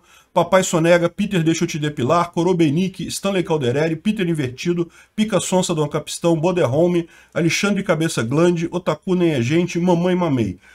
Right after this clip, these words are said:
Obrigado aí ao pessoal que sugeriu a notícia, obrigado a você que tá assistindo o nosso vídeo. Se você gosta do nosso conteúdo, por favor, deixe o seu like, se inscreva aqui no canal, né? Pois bem, olha só, a lei foi de autoria do deputado Arthur Duval, o Mamãe Falei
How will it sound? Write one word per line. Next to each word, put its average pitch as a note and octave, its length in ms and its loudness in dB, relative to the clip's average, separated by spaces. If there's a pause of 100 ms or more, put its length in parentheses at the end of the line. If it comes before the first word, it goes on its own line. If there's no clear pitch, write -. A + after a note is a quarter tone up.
(160)
Obrigado F3 400 4
aí F#3+ 60 2
ao F3 60 0
pessoal F3 280 -2
que - 80 -14
sugeriu D3+ 320 0
a D#3 40 0
notícia, F3+ 380 -2
obrigado F#3 300 0
a F#3 40 -2
você F3+ 240 -4
que F#3 60 -18
tá F3+ 80 -4
assistindo E3+ 360 -4
o - 20 -2
nosso D#3 240 -6
vídeo. F#3 340 -4 (240)
Se - 120 -12
você E3 200 -2
gosta F3+ 340 2
do F3 60 -4
nosso E3 240 -2
conteúdo, E3+ 480 -2
por G#3 180 -6
favor, F3+ 300 -2
deixe F3+ 220 -4
o - 20 -16
seu E3 140 -2
like, E3 280 0 (360)
se - 120 -16
inscreva D#3+ 280 -4
aqui D#3+ 140 -4
no D3+ 100 -2
canal, C#3 340 -2
né? F#3 220 0 (600)
Pois G3 200 0
bem, A#3 280 4
olha - 180 2
só, - 280 2
a D3 60 0
lei F#3 160 4
foi F#3+ 80 -2
de F#3 80 2
autoria D#3+ 360 2
do C#3+ 140 2
deputado C#3+ 600 2
Arthur D3 260 -2
Duval, F3 500 2
o G3 180 0
Mamãe C#3 260 2
Falei F3+ 440 0